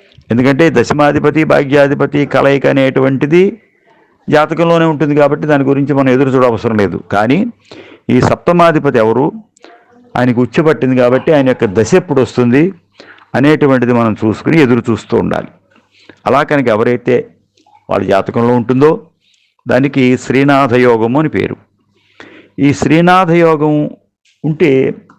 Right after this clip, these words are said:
ఏం జరుగుతుంది అంటే,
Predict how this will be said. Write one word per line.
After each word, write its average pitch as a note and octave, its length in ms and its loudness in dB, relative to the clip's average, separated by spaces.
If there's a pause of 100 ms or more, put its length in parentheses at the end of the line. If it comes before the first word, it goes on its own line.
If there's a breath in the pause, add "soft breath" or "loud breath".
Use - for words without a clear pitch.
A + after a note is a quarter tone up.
(280 loud breath)
ఏం F3+ 220 4
జరుగుతుంది A2 720 0 (1200 loud breath)
అంటే, A2+ 460 0